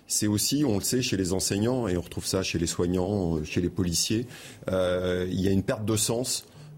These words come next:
euh, qui est très importante et qui est, à mon avis, bien plus dangereuse, euh, que uniquement un problème, euh, de, de, de salaire. Ça veut pas dire qu'il faut pas, euh, travailler sur les salaires, mais il faut vraiment travailler sur le, le sens de ces métiers qui sont si importants.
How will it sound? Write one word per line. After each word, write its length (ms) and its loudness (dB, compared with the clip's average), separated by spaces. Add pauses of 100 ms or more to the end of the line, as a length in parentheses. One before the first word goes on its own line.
euh, 500 2
qui 160 -4
est 80 -2
très 260 -2
importante 540 -2
et 100 -2
qui 140 -2
est, 20 2
à 60 2
mon 140 2
avis, 180 2
bien 200 2
plus 200 -2
dangereuse, 580 2 (560)
euh, 240 2
que 480 2
uniquement 640 2
un 80 -2
problème, 420 2
euh, 340 4
de, 320 2
de, 140 2 (260)
de 120 0
salaire. 360 0 (280)
Ça 240 -4
veut 120 0
pas 140 -2
dire 160 -2
qu'il 140 -8
faut 100 -2
pas, 300 0
euh, 380 -2
travailler 360 0
sur 180 -2
les 120 2
salaires, 340 0 (400)
mais 100 4
il 40 -4
faut 140 -2
vraiment 600 0
travailler 540 0
sur 260 0
le, 300 4
le 280 2
sens 480 -2
de 120 0
ces 180 0
métiers 320 2
qui 120 -4
sont 160 -4
si 240 0
importants. 520 -2